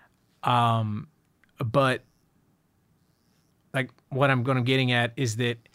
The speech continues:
if you are going to, like, if you're going to, like, "Hey, I am going to study philosophy," that's, that's a really difficult thing to do on your own. Or, "I'm going to study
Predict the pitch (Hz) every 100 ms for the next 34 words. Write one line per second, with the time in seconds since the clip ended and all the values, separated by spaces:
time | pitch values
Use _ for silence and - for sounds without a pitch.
0 | _ - - _ _ 156 151 147 170 185
1 | 170 147 151 147 135 - 135 123 160 156
2 | 151 196 294 247 240 226 208 170 - -
3 | 247 220 - 147 202 269 247 175 180 165
4 | 131 - - 175 170 180 165 135 117 127
5 | 139 110 123 - 78 - _ _ _ _
6 | _ _ _ _ _ _ _ _ _ _
7 | _ _ _ _ _ _ _ 196 220 -
8 | - - 220 262 220 240 220 185 170 156
9 | 147 135 - 135 120 110 120 117 113 107
10 | 92 82 85 92 - 113 - _ _ _
11 | _ - - 147 160 170 175 175 160 151
12 | - 135 131 123 117